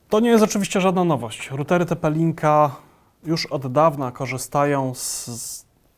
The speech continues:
takiego rozwiązania, które ułatwia życie ludziom niekoniecznie znającym się na niuansach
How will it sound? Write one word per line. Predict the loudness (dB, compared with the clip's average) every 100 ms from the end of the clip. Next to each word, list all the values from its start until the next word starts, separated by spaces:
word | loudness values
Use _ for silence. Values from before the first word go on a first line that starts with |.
| -6
takiego | -4 0 0 0
rozwiązania, | -2 -4 -6 -4 -4 -6
które | -6 -4 -4
ułatwia | -2 -6 -6 -8
życie | -6 -6 -6 -6
ludziom | -4 -4 -4 -2 -2 -2
niekoniecznie | -4 -6 -6 -6 -6 -8
znającym | -8 -6 -6 -8 -10
się | -8
na | -8 -6
niuansach | -4 -4 -4 -4 -4 -6 -8